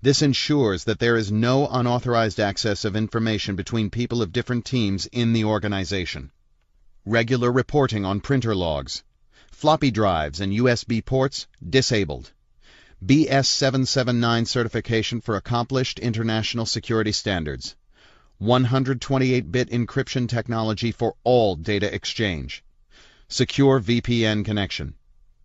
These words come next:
I bet there is a fair chance that sensitive data is one hundred times safer with brickwork than on your own computer. Still,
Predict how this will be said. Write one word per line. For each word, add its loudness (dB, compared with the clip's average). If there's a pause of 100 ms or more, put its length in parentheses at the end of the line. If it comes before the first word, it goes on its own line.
(160)
I -2
bet 0
there 2
is 0
a -2
fair -2
chance -4
that -8
sensitive -2
data 0
is -4
one 0
hundred 0
times 0
safer -2
with -4
brickwork -4 (320)
than -2
on 0
your 0
own 0
computer. -4 (920)
Still, 2